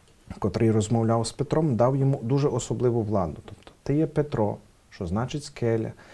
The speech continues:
"на цій скелі я побудую церкву мою". Тобто, е, католицька церква вбачає в цих словах як особливу пастирську роль апостола Петра у провадженні всієї церкви, так як апостол Петро був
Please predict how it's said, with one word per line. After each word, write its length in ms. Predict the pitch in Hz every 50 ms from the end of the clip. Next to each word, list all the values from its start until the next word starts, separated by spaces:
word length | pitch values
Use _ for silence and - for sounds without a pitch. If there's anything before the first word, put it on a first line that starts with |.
| - - - - _ -
"на 120 | 101 98
цій 160 | - - 107
скелі 440 | 104 - - - 135 151 151 151 131
я 140 | 107 110 120
побудую 580 | - 131 117 117 120 110 101 113 117 117 110
церкву 480 | 110 - - 104 101 98 98 - - 98
мою". 260 | 92 90 82 73 71 78 -
Тобто, 460 | - 113 110 - - - 139 139 151 147 - - - - - - - - - - -
е, 200 | - 101 107 107
католицька 580 | - - 107 - - - 247 220 220 - - 139
церква 400 | - - 135 147 143 - 135 120
вбачає 520 | 110 107 - 110 - - 127 123 120 117
в 60 | 113
цих 200 | - - 113 -
словах 640 | - - - 113 101 95 120 151 202 202 - - - - -
як 240 | 117 113 113 - - -
особливу 880 | 123 123 - - - 117 98 104 110 131 139 123 107 104 98 95 - - - - - - -
пастирську 680 | 127 127 120 - - - 113 104 - - - - 110
роль 200 | 104 123 123 120 - -
апостола 680 | 110 104 - - 127 127 123 - - - 107 98 95 90 -
Петра 400 | - 117 - 135 143 180 208 214 - - - - - - - -
у 100 | 139 131
провадженні 680 | - - 120 110 107 123 139 143 143 143 139 139 139 123
всієї 520 | 101 - - 107 101 104 117 117 117 117
церкви, 460 | 113 - - 90 87 87 - - 90
так 280 | 90 - 139 160 - -
як 140 | 135 - -
апостол 420 | 95 - - 123 - - - 107
Петро 320 | - - 110 - 131 139 123
був 300 | 104 113 123 123 127